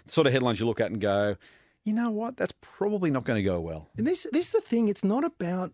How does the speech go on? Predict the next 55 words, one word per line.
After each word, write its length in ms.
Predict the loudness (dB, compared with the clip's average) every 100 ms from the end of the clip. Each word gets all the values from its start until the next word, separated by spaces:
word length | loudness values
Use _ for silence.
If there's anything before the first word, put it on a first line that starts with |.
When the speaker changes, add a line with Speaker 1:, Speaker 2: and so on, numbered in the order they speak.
| -12
Speaker 2:
and 160 | -8
this 120 | -4 -2
is 60 |
where 140 | 0 -2
I 40 |
think 180 | -2 -2
people 240 | -2 0
have 80 | 0
a 40 | 2
lot 140 | 0
of 60 | -2
trouble 300 | -4 -2 -2
with 240 | -2 -6
investing 520 | -6 -4 -4 -4 -2
and 80 | -2
the 60 | 0
rest 200 | -2 -4
of 60 |
it. 80 | -4
It's 140 | -4 -2
not 260 | 0 0
about 340 | -2 -2 -2 0
knowing 340 | 0 0 0
what's 140 | -2
gonna 180 | -4 -4
happen 260 | -4 -4 -4
in 80 | -2
the 60 |
next, 180 | -2 -4
I 120 | -4
could, 320 | -6 -6 -16 -20
for, 220 | -10 -10
for 200 | -4 -2
all 100 | 2
I 100 | 2
know, 120 | 2
this, 220 | 0 -4 -8 -14 -2
we 120 | 0
could 140 | 2 2
have 180 | 0 2
property 260 | 2 2
prices 300 | 2 0 2
up 120 | 0
another 180 | 0 -2
twenty 240 | -4 -6 -6
percent 320 | -4 -6 -4
next 220 | -8 -6
year. 80 | -6
It's 120 | -2
entirely 600 | -2 -4 -6 -4 -2 -2
possible. 500 | -4 -8 -8 -8 -4
Speaker 1:
Mm-hmm. 220 | 0 2 2
Speaker 2:
And 80 | 2
because 240 | 4 4
I 180 | 2 0